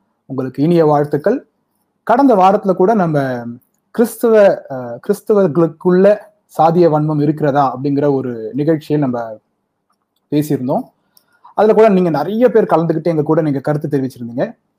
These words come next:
இன்னைக்கு அந்த வரிசையில நம்ம கூட ஒரு, ஆ, ஐயா வந்து நம்ம கூட வந்திருக்கிறாங்க. அவங்க நம்ம கிட்ட சில விஷயங்கள் நம்ம கூட பகிர்ந்து கொள்ளணும், கிறிஸ்தவத்தில் சாதிய வன்மம் எப்படி இருக்கிறது, அப்படி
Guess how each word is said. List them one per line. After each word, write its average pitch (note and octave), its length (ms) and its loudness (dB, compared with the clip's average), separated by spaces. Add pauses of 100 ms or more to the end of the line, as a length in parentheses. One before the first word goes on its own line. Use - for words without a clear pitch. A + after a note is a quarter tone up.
(300)
இன்னைக்கு F#3+ 180 2
அந்த F3+ 160 2
வரிசையில F#3+ 360 2
நம்ம E3 200 -2
கூட C#3+ 360 0
ஒரு, B2+ 380 -6 (640)
ஆ, A2+ 300 -14
ஐயா D3 240 0
வந்து C#3+ 180 0
நம்ம B2+ 140 -4
கூட C3+ 140 -4
வந்திருக்கிறாங்க. C3 480 -4 (560)
அவங்க G#3 420 4
நம்ம F3+ 220 0
கிட்ட F#3 320 2
சில D#3+ 200 0
விஷயங்கள் E3+ 400 2
நம்ம D3 160 0
கூட D#3 140 2
பகிர்ந்து D3+ 360 0
கொள்ளணும், C3+ 380 -4 (540)
கிறிஸ்தவத்தில் F#3+ 500 0
சாதிய D#3+ 340 2
வன்மம் D3+ 320 -2
எப்படி D3 300 -2
இருக்கிறது, D3+ 480 -2
அப்படி C#3 220 -2